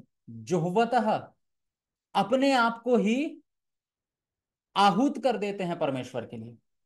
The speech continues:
केवल और केवल अपने जीवन का, अपनी दिनचर्या का कुछ हिस्सा नहीं, बल्कि हम अपने पूरे को ही परमेश्वर के लिए समर्पित रखते हैं,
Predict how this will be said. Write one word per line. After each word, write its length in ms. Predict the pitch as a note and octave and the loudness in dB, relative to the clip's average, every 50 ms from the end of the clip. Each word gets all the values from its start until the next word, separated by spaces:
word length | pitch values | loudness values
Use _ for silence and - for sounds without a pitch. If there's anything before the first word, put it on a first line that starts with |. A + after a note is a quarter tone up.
| _ _ _ _ _ _ _ _ _ _ _ _ _ _ _ - | _ _ _ _ _ _ _ _ _ _ _ _ _ _ _ 6
केवल 300 | G3+ G#3+ A3 C4 C4 C4+ | 8 10 10 10 12 12
और 160 | C4 A#3 A#3+ | 10 10 10
केवल 240 | B3 B3 A#3+ C4+ B3+ | 8 8 10 10 10
अपने 600 | G3 F3 F3+ G#3 A3 B3+ C4+ C#4 C4 C4+ - - - - | 8 8 6 6 6 8 8 6 6 4 -2 -10 -12 -12
जीवन 420 | C3 A#2+ C3+ F3 G3+ G3+ B3+ B3 A#3 | -8 -2 2 2 4 6 4 4 6
का, 120 | A#3+ A3+ | 8 8
अपनी 200 | G#3+ A3 A3+ A#3 | 8 8 6 2
दिनचर्या 540 | F#3+ G3+ G#3 G3 G3+ A3 A3+ A3 A#3 B3 A#3+ | 2 2 2 2 4 4 2 4 4 2 4
का 160 | A#3+ A#3 A3+ | 4 2 0
कुछ 320 | A3+ - - C4+ - A3 | -2 -2 -4 -4 -2 0
हिस्सा 260 | B3 A#3 - - C4 B3 | -2 -2 2 2 2 4
नहीं, 300 | B3+ A#3+ G3+ D#3 - - - _ _ _ _ _ _ D#3 | 4 2 2 0 -2 -6 -12 _ _ _ _ _ _ 0
बल्कि 300 | F3 G#3+ A#3 A3 B3 C4 | 2 2 2 2 2 0
हम 160 | B3 C4+ B3+ | 2 2 2
अपने 240 | C4+ B3+ C4+ C4 C#4+ | 0 0 2 0 0
पूरे 380 | - C#4 A#3+ A#3+ B3+ C#4 C#4+ C#4 | 0 0 -2 0 2 4 2 2
को 140 | C#4 C#4 | 2 0
ही 120 | B3 B3 C4 | 0 0 0
परमेश्वर 500 | B3 B3 A3+ A3+ A3+ A3 - A3 A3+ G3+ | 0 0 0 0 -2 -4 -4 -4 -4 -4
के 100 | G#3+ A#3 | -2 -2
लिए 80 | A3+ | -4
समर्पित 440 | G#3+ - G#3 F#3+ F#3+ F3+ - D3 - | -2 -2 -2 -2 -2 -4 -4 -4 -4
रखते 280 | C#3 C#3 C#3 - - C3 | -2 -4 -4 -4 -6 -8
हैं, 180 | A#2 A2 G#2+ | -8 -8 -10